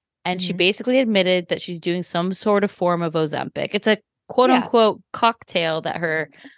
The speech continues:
Speaker 1: uh, doctor does.
Speaker 2: I mean,
Speaker 1: Andy,
Speaker 2: I,
Speaker 1: like,
Speaker 2: I
Speaker 1: shaded her twice, like, said, like, "You're just so skinny. How?"
Speaker 2: I, I mean, everyone's on Ozempic.
Speaker 1: No, I know, but I'm just thinking, I just, like, find it, like, very fa-, and I feel like she,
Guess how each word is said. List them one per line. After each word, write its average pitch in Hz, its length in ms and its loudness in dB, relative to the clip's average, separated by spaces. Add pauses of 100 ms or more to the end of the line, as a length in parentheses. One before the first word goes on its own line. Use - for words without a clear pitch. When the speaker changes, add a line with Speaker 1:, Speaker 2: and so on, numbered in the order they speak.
(120)
Speaker 1:
uh, 156 300 4
doctor - 560 -2 (220)
does. 165 100 0
Speaker 2:
I 220 40 0
mean, 214 180 -2
Speaker 1:
Andy, 208 260 2
Speaker 2:
I, 294 40 4
Speaker 1:
like, 285 140 4
Speaker 2:
I - 20 -6
Speaker 1:
shaded 165 340 0
her 156 80 0
twice, 143 360 -6
like, - 140 -12
said, 151 260 0
like, 160 140 -2 (240)
"You're - 120 -10
just 302 160 0
so 262 100 4
skinny. 220 480 2
How?" 185 720 -4 (580)
Speaker 2:
I, 175 200 -2
I 175 40 -4
mean, 170 260 -6
everyone's 90 440 -10
on 76 140 -10
Ozempic. - 720 -12
Speaker 1:
No, 262 220 2
I 214 140 4
know, 214 100 2
but 170 80 4
I'm 180 100 2
just 202 200 -6
thinking, 202 220 -2
I 190 80 4
just, 190 200 -2
like, 196 160 2 (300)
find 170 280 0
it, 156 200 -6
like, 143 240 -2 (240)
very 180 180 0
fa-, - 160 -2
and 240 140 4
I 240 80 4
feel 269 160 4
like 302 80 2
she, 277 280 -2